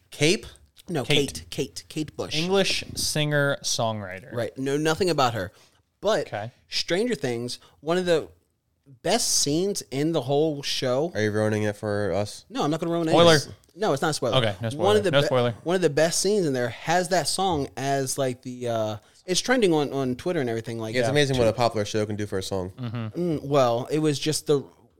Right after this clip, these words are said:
Speaker 2: it was the
Speaker 1: It was the
Speaker 2: right
Speaker 1: perfect
Speaker 2: song. It was the
Speaker 1: song.
Speaker 2: perfect song for what was going on and everything, and they added shit to the song to make it a very
Speaker 1: Mm-hmm.
Speaker 2: intense scene. And, uh, I watched that scene. Look, you can see right there. They have it as soon as you ty-, put in the thing. Probably, uh,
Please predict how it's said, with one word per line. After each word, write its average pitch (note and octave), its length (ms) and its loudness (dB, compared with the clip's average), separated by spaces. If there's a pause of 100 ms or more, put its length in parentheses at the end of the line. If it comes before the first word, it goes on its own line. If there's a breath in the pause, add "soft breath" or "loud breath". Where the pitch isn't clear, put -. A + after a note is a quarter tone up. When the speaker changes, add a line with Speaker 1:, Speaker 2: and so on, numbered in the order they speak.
(200)
Speaker 2:
it D3+ 100 -8
was C#3+ 220 -2
the - 140 -6
Speaker 1:
It - 20 2
was A#2 120 0
the A#2+ 100 2
Speaker 2:
right D3 140 2
Speaker 1:
perfect B2 180 4 (340)
Speaker 2:
song. G#2 320 -2
It D3+ 80 2
was D3 160 2
the - 60 -2
Speaker 1:
song. G#2+ 60 -6
Speaker 2:
perfect D#3 260 -2
song C#3 180 -2
for B2+ 120 -4
what B2+ 140 -2
was A#2+ 120 -8
going B2+ 220 -4
on B2+ 280 -4
and A#2+ 160 -8
everything, B2 520 -6
and A#2 120 -6
they A#2 100 -4
added B2 380 -2
shit - 300 -2
to C3+ 280 -4
the B2+ 100 -4
song B2 400 -4
to C3 120 -6
make B2 200 -4
it B2 80 -4
a A#2+ 60 -4
very C3 280 -2
Speaker 1:
Mm-hmm. A#2+ 80 -4
Speaker 2:
intense B2 360 -2
scene. B2+ 480 -2 (440 soft breath)
And, A2+ 180 -8
uh, G2+ 320 -6 (1000)
I - 80 -6
watched D3+ 200 0
that A#2 80 -6
scene. A2+ 260 -6 (260)
Look, - 360 -4
you D3+ 80 -12
can - 80 -14
see B3+ 100 -6
right B3 160 -2
there. - 160 -4 (340)
They E3+ 140 -10
have F#3 180 -6
it D3+ 60 -2
as C3+ 160 -4
soon E3+ 120 -2
as E3+ 100 -4
you E3 40 -6
ty-, D#3+ 200 -8 (440)
put F3 120 -20
in F3 80 -6
the D#3+ 60 -6
thing. A#2+ 220 -6
Probably, C#3+ 380 -4
uh, C3 400 -2